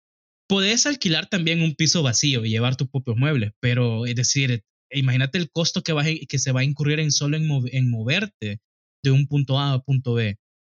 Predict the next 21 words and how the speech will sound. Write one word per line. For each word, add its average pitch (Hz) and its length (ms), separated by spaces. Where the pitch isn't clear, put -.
¿verdad? 135 280
¿Y 151 80
por 135 180
cuánto 151 280
tiempo 151 280
vas 135 120
a 131 80
tener 135 180
ese 123 180
contrato? 104 540
Además, 151 540
que - 80
si, 147 140
bueno, 143 180
si - 160
compras 120 320
una 143 220
casa, 127 240
prácticamente 123 600
es - 200
tuyo, 143 360